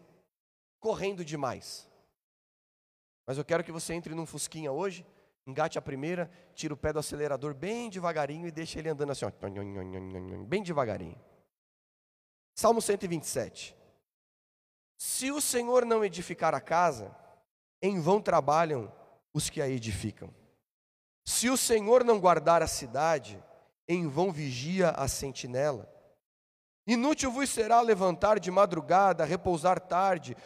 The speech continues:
comer pão de dores, porque assim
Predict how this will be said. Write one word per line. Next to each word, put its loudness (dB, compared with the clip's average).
comer 4
pão 4
de -6
dores, 2
porque 6
assim 2